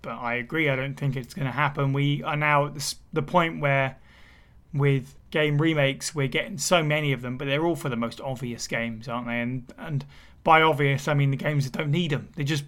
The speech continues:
remaking anything beloved at this point, with R E four and Dead Space and M G S three just got announced, which is, I don't know if that game needs a remake. And I d-, whereas this,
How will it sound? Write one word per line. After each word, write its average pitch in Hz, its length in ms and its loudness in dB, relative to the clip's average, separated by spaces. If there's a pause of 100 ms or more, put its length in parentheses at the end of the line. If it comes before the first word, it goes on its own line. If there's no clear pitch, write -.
remaking 151 500 0
anything 143 380 2
beloved 143 420 2
at 110 120 -10
this 123 160 -8
point, 117 400 -8 (400)
with 139 160 0
R 131 220 4
E 127 80 2
four 123 280 -2
and 123 100 -4
Dead 127 200 -4
Space 123 360 -2
and 123 180 -4
M 131 180 0
G 139 140 0
S - 160 -4
three 127 260 -2
just 120 180 -6
got 139 180 -4
announced, 120 460 -2
which 135 180 -6
is, 139 180 -4 (640)
I 175 40 -4
don't 156 120 0
know 113 60 2
if 104 100 -6
that 113 200 -4
game 117 220 -4
needs 113 220 -4
a 110 60 -8
remake. 113 460 -4
And 139 120 -2
I 135 100 -2
d-, 127 200 -8
whereas 156 340 0
this, 180 400 4